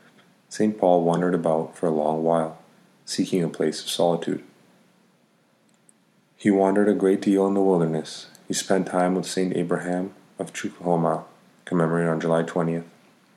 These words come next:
and finally he remained in the Comel forest.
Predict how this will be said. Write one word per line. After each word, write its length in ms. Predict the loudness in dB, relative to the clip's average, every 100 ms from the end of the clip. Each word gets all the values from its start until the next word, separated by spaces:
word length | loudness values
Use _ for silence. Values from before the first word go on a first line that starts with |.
| _ _ _
and 140 | -6
finally 480 | 0 2 2 2 -2 -6 -2
he 80 |
remained 400 | 0 2 2 2
in 80 | 2
the 100 | 0
Comel 420 | 0 0 2 0
forest. 540 | 0 0 -2 -2 -10